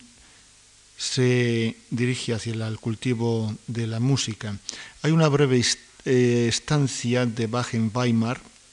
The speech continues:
es desde septiembre a, no, perdón, desde marzo a septiembre del año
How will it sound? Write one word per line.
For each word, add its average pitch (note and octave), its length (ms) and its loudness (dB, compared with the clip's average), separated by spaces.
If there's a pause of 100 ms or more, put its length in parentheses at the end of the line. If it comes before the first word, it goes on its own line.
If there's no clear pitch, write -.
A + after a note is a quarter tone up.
(720)
es B2 140 -2
desde A2+ 340 -4
septiembre A#2 840 0
a, A2 480 -4
no, A#2 160 -2
perdón, A2+ 240 -4
desde G#2+ 560 -6 (340)
marzo B2 520 -2
a A#2 40 -4
septiembre A2+ 480 -2
del A2 160 -2
año A2 420 0